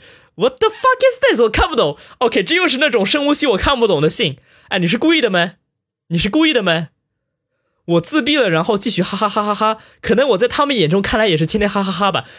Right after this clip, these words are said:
这是什么意思？哎，这个太深奥了，这个太深奥了。这个是什么抽象文字吗？我真的一点都看不懂你在说什么。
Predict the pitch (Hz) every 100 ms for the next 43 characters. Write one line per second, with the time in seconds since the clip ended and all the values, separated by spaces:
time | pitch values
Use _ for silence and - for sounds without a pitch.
0 | - 349 302 233 175 175 311 339 269 -
1 | 160 120 120 _ - 233 254 311 - 370
2 | 269 320 311 349 220 135 139 _ _ _
3 | _ - 269 220 - 370 339 - 262 247
4 | 202 120 110 _ _ _ _ _ 320 285
5 | 247 185 180 - 302 330 330 240 151 202
6 | 277 233 202 196 _ _ - 175 170 320
7 | 320 285 202 226 - 285 202 120 - _
8 | _ - 180 233 202 202 - 143 117 127